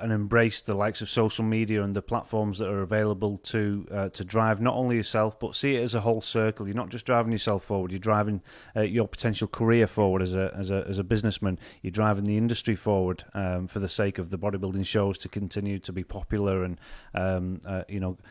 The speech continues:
put, putting some, uh, some content out there is, is, is no harm, and a lot more people should, should engage with that. I know there's quite a few people in the bodybuilding scene,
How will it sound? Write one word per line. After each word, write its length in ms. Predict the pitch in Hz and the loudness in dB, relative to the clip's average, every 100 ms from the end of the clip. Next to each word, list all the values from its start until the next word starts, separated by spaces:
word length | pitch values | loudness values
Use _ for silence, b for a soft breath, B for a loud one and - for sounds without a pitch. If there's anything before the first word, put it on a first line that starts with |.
| b b | b b
put, 280 | - 156 95 | 0 0 2
putting 240 | - 143 120 | 2 2 2
some, 320 | 127 117 110 | 2 2 4
uh, 160 | 110 - | 4 2
some 180 | - 117 | -2 -2
content 460 | - 113 101 110 113 | 0 0 2 0 2
out 180 | 107 | 0
there 220 | 92 98 98 | 0 0 0
is, 180 | 90 | -2
is, 300 | - 98 - - | -6 -8 -8 -8
is 140 | 104 | -6
no 160 | 101 101 | -2 0
harm, 320 | 101 107 101 | 2 2 2
and 160 | 95 b b | 0 b b
a 60 | - | -2
lot 280 | 104 113 - | 2 2 2
more 180 | 113 107 | 2 2
people 260 | 113 110 | 2 0
should, 320 | 104 107 98 85 | -2 -4 -6 -4
should 140 | 107 | -2
engage 400 | 98 95 104 107 | -2 0 0 0
with 120 | 113 | 0
that. 180 | 117 90 | 0 0
I 60 | 101 | 0
know 160 | 110 | 2
there's 180 | 104 101 | 0 -2
quite 240 | - 110 | -2 -2
a 40 | 85 | -2
few 220 | - 107 | -2 -2
people 420 | - 107 - 104 b b b | 0 0 0 -2 b b b
in 100 | 113 | 2
the 80 | 123 | 6
bodybuilding 500 | 127 123 110 101 95 | 6 8 4 2 -2
scene, 300 | - 101 | -2 -2